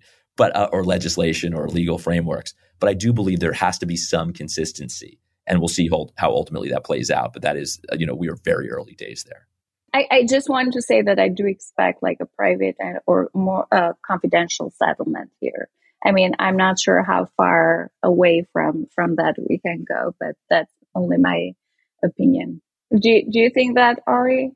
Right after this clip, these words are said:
Speaker 2: or is it like?
Speaker 1: I don't, I don't know. I've never, that, you know,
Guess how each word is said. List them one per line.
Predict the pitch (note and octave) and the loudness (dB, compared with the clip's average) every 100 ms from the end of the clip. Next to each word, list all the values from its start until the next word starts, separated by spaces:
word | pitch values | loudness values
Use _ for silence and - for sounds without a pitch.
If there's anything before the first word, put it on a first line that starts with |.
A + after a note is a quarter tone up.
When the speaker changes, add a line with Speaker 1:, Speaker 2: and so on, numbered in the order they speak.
| - | -2
Speaker 2:
or | A3+ G3 G2 - _ | 2 2 0 -6 _
is | - F#3+ | 0 2
it | G3 F#3 | 2 -2
like? | F#3 F#3 - _ _ _ | -4 -8 -8 _ _ _
Speaker 1:
I | G#2 G#2+ | 0 2
don't, | F#2+ - | 0 -2
I | - G2+ | 0 2
don't | F2+ | 0
know. | D#2 - - - | -4 -8 -12 -2
I've | G2+ G2+ | 0 2
never, | A2+ A#2 | 2 2
that, | F#2 G2 F2 F#2+ | 2 0 0 0
you | G#2+ | 0
know, | F2+ | 0